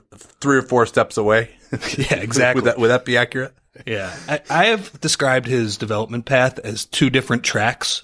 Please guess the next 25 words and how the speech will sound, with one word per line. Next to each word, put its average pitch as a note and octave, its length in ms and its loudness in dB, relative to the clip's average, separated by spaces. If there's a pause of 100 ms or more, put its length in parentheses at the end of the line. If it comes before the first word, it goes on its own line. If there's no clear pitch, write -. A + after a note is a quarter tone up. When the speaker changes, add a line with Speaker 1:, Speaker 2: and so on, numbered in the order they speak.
Speaker 2:
There's A#2 360 0
the, G#2+ 360 -4 (380)
the B2+ 100 -6
one E3+ 220 4
this D#3+ 180 4
season A2+ 720 2
that, A#2 240 0
that B2 140 2
I A2 100 2
think A#2 240 0
is G#2+ 160 -2
more A2+ 580 0 (380)
realistic A#2 640 0
for A#2+ 160 0
him A#2 160 0
to G#2 80 -2
get A2+ 220 0
to, B2+ 200 2
and G2+ 80 -4
that's G#2+ 300 -6
attacking A#2 460 0
the G2+ 80 -2
rim F#2+ 160 -4
more. E2+ 480 -18
And G2 360 -6